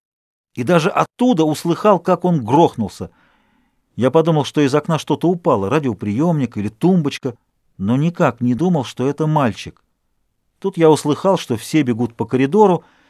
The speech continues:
и вниз по лестнице. Я накинул халат и тоже помчался по лестнице, а там на ступеньках лежит наш Джеймс Касл. Он уже был мёртвый, кругом кровь,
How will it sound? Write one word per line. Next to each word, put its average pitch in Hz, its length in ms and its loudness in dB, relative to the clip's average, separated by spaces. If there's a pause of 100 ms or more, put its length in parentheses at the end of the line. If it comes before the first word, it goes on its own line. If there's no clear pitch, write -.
(320)
и 123 120 0
вниз 170 280 4
по 160 140 2
лестнице. 123 560 -4 (800)
Я 117 160 2
накинул 160 400 2
халат 208 400 2
и 156 80 -8
тоже 185 300 2
помчался 160 520 0
по 143 140 2
лестнице, 123 540 -2 (760)
а 120 100 -2
там 160 280 2
на 131 60 -2
ступеньках 151 720 -4 (600)
лежит 127 460 0
наш 139 340 -2
Джеймс 123 480 -2
Касл. - 480 -6 (880)
Он 123 140 -4
уже 131 200 0
был 101 160 -2
мёртвый, 147 420 -2
кругом 113 480 -4
кровь, - 520 -2